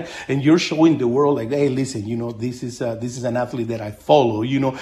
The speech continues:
and in a certain way, for a lot of people, they even kinda worship them, right?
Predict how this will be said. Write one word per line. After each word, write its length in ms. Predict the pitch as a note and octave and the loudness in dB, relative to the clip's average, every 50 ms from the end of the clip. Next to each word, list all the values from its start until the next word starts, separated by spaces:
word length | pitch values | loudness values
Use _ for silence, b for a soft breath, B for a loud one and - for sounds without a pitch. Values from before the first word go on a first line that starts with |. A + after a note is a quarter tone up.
| B B | B B
and 160 | B D#3 D#3+ D#3 | B 6 6 6
in 100 | D3 D3 | 6 4
a 60 | C#3+ | 2
certain 420 | - - F#3 - - - F#3 D3 | 2 2 0 0 2 0 0 2
way, 200 | C3+ C#3 C#3+ E3 | 2 4 2 2
for 160 | F3+ - C3+ | 2 2 -2
a 60 | B2+ A#2+ | 0 0
lot 180 | B2 C#3+ E3+ | 2 2 2
of 100 | F3+ - | 2 0
people, 260 | - B2+ B2+ D3 E3+ | 0 -4 -4 -4 -6
they 160 | D#3+ C#3+ C3+ C#3+ | -2 0 0 2
even 240 | F3 F3+ F3 F3 | 2 2 0 -2
kinda 280 | E3 - D3+ E3 D#3+ D3+ | -2 -2 -2 0 0 0
worship 560 | C3 B2+ E3 G3+ G3+ - - F3+ A3+ - - | 0 0 0 0 -2 -4 -4 -4 -6 -6 -6
them, 200 | G2 F2+ G2 G2+ | -8 -8 -8 -4
right? 300 | G#2 B2+ D3+ F3 E3 B | 2 2 4 4 2 B